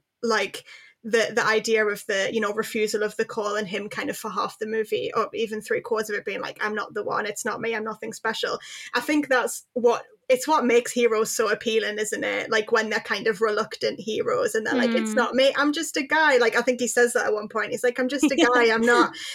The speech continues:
Speaker 1: you know, and then he transforms into, you know, the swishy long coat and the glasses and, you know, you're like, "Yes," it's, like, such a great
Speaker 2: <laughs>
Speaker 1: moment. And I
Speaker 2: Yeah.
Speaker 1: think you need to have that refusal and you need to have that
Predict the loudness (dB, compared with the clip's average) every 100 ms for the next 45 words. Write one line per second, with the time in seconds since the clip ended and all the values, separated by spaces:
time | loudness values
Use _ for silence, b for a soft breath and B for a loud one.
0 | 4 6 6 4 4 2 2 2 2 4
1 | 4 6 4 2 2 2 2 B B 2
2 | 4 6 4 0 0 0 2 2 4 4
3 | 2 4 6 6 4 2 2 4 4 4
4 | 2 2 2 4 4 4 4 4 6 6
5 | 6 4 2 -2 -6 -4 -2 2 2 2
6 | 2 4 4 2 0 2 4 6 6 6
7 | 6 4 4 4 2 -2 -4 B B -2
8 | 2 4 4 4 4 2 -2 2 4 4
9 | 2 0 2 0 0 0 0 0 b 2
10 | 2 2 0 0 2 2 4 2 2 0
11 | -2 -2 -2 -4 -4 -2 -2